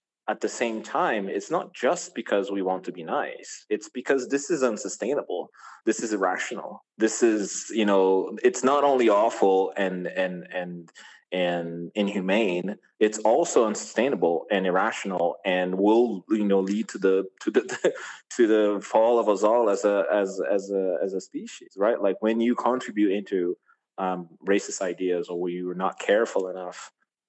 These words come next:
to reconsider justice and reconsider, you know, historical,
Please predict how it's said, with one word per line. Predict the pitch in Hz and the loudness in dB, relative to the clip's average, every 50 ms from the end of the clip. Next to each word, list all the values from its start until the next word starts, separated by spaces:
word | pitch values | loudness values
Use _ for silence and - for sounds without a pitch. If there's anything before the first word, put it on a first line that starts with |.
| _ - - - _ _ | _ -20 -20 -20 _ _
to | - 104 98 98 101 - - _ | -4 -2 -2 -2 -4 -8 -10 _
reconsider | 101 104 101 - 101 120 139 269 - 120 110 104 - - 120 120 117 104 98 | -12 -12 -10 0 0 0 2 2 0 0 0 -2 0 2 2 4 4 2 0
justice | - - 101 104 - - - - - - - - - - _ _ | 2 0 -2 -2 -2 -6 -10 -12 -12 -12 -14 -20 -20 -20 _ _
and | - 101 92 92 | -4 -4 -2 0
reconsider, | 101 117 113 - 110 104 101 - 117 110 98 92 - - - _ _ _ | 0 0 0 -2 -6 -6 -2 -2 -2 0 0 -2 -4 -4 -10 _ _ _
you | 101 98 | -6 -6
know, | 92 92 87 90 87 - _ _ - - | -4 -2 -2 -4 -4 -6 _ _ -10 -2
historical, | - 107 104 - - - 104 101 98 98 - - 101 95 90 92 90 - - | -2 -2 -2 0 0 2 2 4 4 2 0 2 2 2 4 2 0 -2 -4